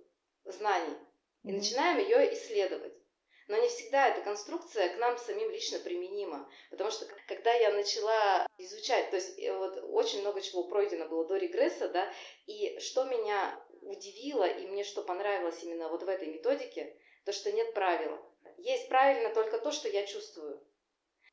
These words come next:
Speaker 1: И из этого чувствования я выстраиваю уже какую-то свою, э, версию, скажем так, развития событий, каких-то планов, каких-то идей и всего прочего. Вот это самое крутое.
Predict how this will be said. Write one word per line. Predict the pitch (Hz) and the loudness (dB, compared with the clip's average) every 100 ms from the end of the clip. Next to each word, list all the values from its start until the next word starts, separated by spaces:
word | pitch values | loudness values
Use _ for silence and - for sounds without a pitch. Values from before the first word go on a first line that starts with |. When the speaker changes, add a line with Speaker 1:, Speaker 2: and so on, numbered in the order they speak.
| _ _ | _ _
Speaker 1:
И | - | -6
из | 220 | 2
этого | 277 247 415 | 2 4 -2
чувствования | 330 359 - 214 180 | -2 -4 -4 -4 -2
я | 180 233 | 4 4
выстраиваю | 453 - 240 247 220 190 202 | 4 0 4 6 6 2 -2
уже | 226 | -2
какую-то | 226 - 247 180 | -2 -6 -8 -8
свою, | 175 180 220 254 208 - 170 175 | -6 0 0 0 -2 -2 -2 -2
э, | 175 | 2
версию, | 233 240 - 165 | 2 2 -2 -10
скажем | - 180 185 170 | -4 -2 -2 -4
так, | 165 160 - - - | -2 -4 -6 -16 -6
развития | 185 196 - 277 180 | -2 -2 -4 0 0
событий, | - - 381 440 453 - 381 370 - - - | 2 0 0 -2 -4 -10 -12 -12 -18 -16 -10
каких-то | - - - | -10 -6 -2
планов, | 180 170 190 208 214 185 180 - - - | 0 2 4 4 2 0 -2 -6 -16 -14
каких-то | - - - | -12 -8 -2
идей | 190 - - 185 196 180 | -2 -2 -6 -4 -2 -2
и | |
всего | 202 202 196 | -4 -4 -4
прочего. | 196 190 175 - 139 131 _ _ _ _ _ - | 0 0 0 -2 -8 -12 _ _ _ _ _ -2
Вот | 208 | 2
это | 302 302 | 2 0
самое | - 220 185 | -2 0 0
крутое. | - 180 - 160 139 | -4 -10 -6 -4 -4